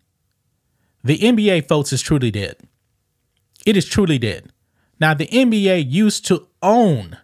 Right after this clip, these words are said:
Christmas Day. Those days are over with, guys.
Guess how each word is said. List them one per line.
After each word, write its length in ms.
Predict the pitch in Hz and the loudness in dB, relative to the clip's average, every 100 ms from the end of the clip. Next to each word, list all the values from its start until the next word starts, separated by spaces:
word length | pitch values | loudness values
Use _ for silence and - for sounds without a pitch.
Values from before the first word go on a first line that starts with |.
| _ _ _ _ | _ _ _ _
Christmas 480 | - 160 139 120 - | -2 -2 0 -6 -6
Day. 320 | 123 101 - _ _ _ _ _ _ _ _ _ | -6 -6 -10 _ _ _ _ _ _ _ _ _
Those 200 | 139 170 | 0 0
days 240 | 139 147 120 | 0 -2 -2
are 40 | |
over 160 | 131 101 | -4 -4
with, 160 | 92 | -8
guys. 360 | 98 - - | -12 -14 -14